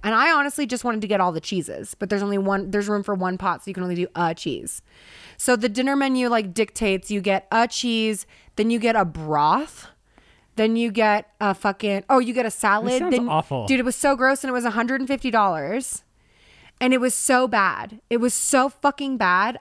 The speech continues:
Speaker 1: I can't, like, I was, like, choking it down. Joe's like, "Dude, I'm sorry. This is gross, right?" And I was like, "Yeah, it's pretty gross." And we even asked, the, so this, and then the server goes, "Are you guys celebrating anything?"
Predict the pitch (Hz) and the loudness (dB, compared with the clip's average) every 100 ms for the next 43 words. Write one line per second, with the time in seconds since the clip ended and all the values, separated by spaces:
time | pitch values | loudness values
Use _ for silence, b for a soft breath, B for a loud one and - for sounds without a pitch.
0 | - 214 - 247 220 220 - 233 233 240 | -4 -4 -4 -4 -2 -2 0 0 0 -2
1 | 254 233 - 233 233 233 226 214 214 202 | -4 -2 -2 -2 -2 0 2 0 0 -2
2 | 202 190 240 254 233 143 151 180 254 196 | -4 -6 -8 -6 -6 -4 -4 -6 -8 -4
3 | 190 208 - - 165 240 226 220 196 196 | -2 -2 -2 2 2 2 0 0 -2 -4
4 | 220 175 170 - 247 208 214 202 247 - | -6 -6 -6 -4 -4 -2 0 -2 -4 -10
5 | B 285 254 262 302 330 339 226 247 - | B -2 2 2 2 0 2 2 0 -2
6 | 269 - 330 294 277 302 349 392 370 349 | -12 -2 -2 0 0 2 2 2 0 0
7 | 320 311 320 302 320 311 277 320 330 330 | 0 0 0 -2 0 2 2 0 -2 -2
8 | 339 339 359 381 | -2 0 0 -2